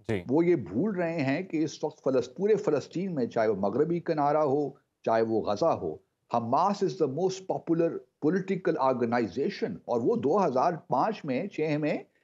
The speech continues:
Speaker 2: इलेक्शंस जीत कर गजा, गजा में आए हैं, हुकूमत कर रहे हैं। तो एक लिहाज से थोड़ा सा चीज़ों को सही पर्सपेक्टिव में अगर आप रखेंगे, तो आप पर ये वाज़े हो जाएगा कि, अ, हमास और no हमास,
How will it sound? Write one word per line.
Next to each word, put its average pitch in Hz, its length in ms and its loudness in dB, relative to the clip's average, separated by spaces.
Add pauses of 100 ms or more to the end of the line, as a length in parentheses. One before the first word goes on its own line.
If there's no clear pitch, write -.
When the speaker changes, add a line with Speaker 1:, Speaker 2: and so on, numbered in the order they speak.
(140)
Speaker 2:
इलेक्शंस 143 480 0
जीत 196 320 0
कर 220 160 4
गजा, 143 320 4
गजा 127 480 0
में 151 120 -4
आए 123 240 -2
हैं, 127 120 -2
हुकूमत 104 480 -4
कर 104 80 0
रहे 110 240 -2
हैं। 87 220 -8 (420)
तो 135 120 4
एक 240 280 2
लिहाज 202 320 2
से 214 300 0 (100)
थोड़ा 190 180 0
सा 190 460 0 (140)
चीज़ों 156 280 -2
को 180 120 -2
सही 139 280 -2
पर्सपेक्टिव - 600 -2
में 180 120 -2
अगर 156 180 2
आप 131 220 2
रखेंगे, 131 540 0 (420)
तो 123 60 2
आप 117 400 0
पर 156 80 0
ये 151 80 2
वाज़े 120 380 2
हो 151 180 2
जाएगा 110 380 0
कि, 120 680 -2
अ, 110 300 4
हमास 131 460 2
और 127 120 0
no 131 260 2
हमास, 98 520 -2